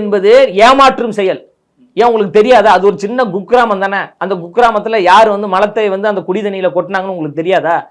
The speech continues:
ஏன் கண்டுபிடிக்க முடியாதா? அந்த அளவுக்கு தான் உங்களுடைய சமூக நீதி இருக்கா? உங்க சமூக நீதி தூங்கிட்டு இருக்கா அப்படின்ற கேள்வியை நாங்க முன்வைக்கிறோம். இதுல என்ன தவறு இருக்கு? சட்டம் வந்து எல்லாருக்கும் சமம் அப்படின்னு நம்ம நினைச்சுக்கிட்டு இருக்கோம். ஆனா நேத்து அதே பவள விழாலே நான் சொல்றேன்,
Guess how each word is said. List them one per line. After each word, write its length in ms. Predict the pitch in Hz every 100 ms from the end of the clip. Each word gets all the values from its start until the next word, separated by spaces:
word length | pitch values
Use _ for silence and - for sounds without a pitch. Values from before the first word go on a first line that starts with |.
| _ _
ஏன் 160 | 175 175
கண்டுபிடிக்க 420 | 208 220 208 175
முடியாதா? 400 | 160 160 143 156 123 _ _ -
அந்த 100 | 202
அளவுக்கு 220 | 233 220 214
தான் 120 | 220
உங்களுடைய 200 | 196 180
சமூக 200 | 180 202
நீதி 180 | 190 160
இருக்கா? 180 | 143 160 170
உங்க 140 | 156
சமூக 200 | 180 220
நீதி 160 | 220 175
தூங்கிட்டு 420 | 170 220 202 160
இருக்கா 160 | 156 185
அப்படின்ற 400 | 175 208 247 277 -
கேள்வியை 280 | 294 294 269
நாங்க 140 | 240 220
முன்வைக்கிறோம். 480 | 226 233 190 202 208 _ 185
இதுல 160 | 202
என்ன 120 | 233 247
தவறு 280 | 208 214 214
இருக்கு? 240 | 185 208 247 _
சட்டம் 520 | _ - 190 196 285 240
வந்து 180 | 214 226
எல்லாருக்கும் 520 | 196 208 208 202 226 185
சமம் 240 | 190 226
அப்படின்னு 260 | 165 196 180
நம்ம 100 | 156
நினைச்சுக்கிட்டு 460 | 160 180 175 147
இருக்கோம். 200 | 135 127
ஆனா 320 | - 147 196 214
நேத்து 380 | 170 240 -
அதே 200 | 180 196 247 214
பவள 160 | 226 226
விழாலே 260 | 220 208 214
நான் 200 | 185 180
சொல்றேன், 260 | 160 131